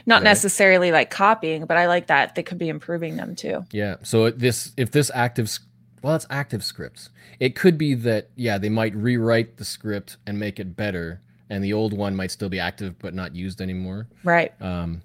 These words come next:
Speaker 2: we've seen some challenges. If you look at the listing and you've got that Project G C plugin for the browser,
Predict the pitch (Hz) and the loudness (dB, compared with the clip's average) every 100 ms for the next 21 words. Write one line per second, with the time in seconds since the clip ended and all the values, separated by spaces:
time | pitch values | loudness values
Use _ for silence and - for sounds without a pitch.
0 | - 110 98 117 110 - 107 98 104 104 | -2 0 2 0 0 0 -2 -2 -2 -2
1 | 101 95 92 92 95 95 - 95 92 92 | -2 -4 -6 -4 -2 -2 -4 -6 -6 -6
2 | - 95 92 90 90 90 - 87 - 95 | -4 -4 -4 -6 -6 -8 -6 -10 -8 -10
3 | 87 87 - 95 - 92 - - 123 117 | -8 -10 -10 -12 -10 -10 -12 -4 -2 -2
4 | 95 92 - 87 87 87 101 90 85 | -4 -6 -10 -10 -6 -4 -4 -6 -10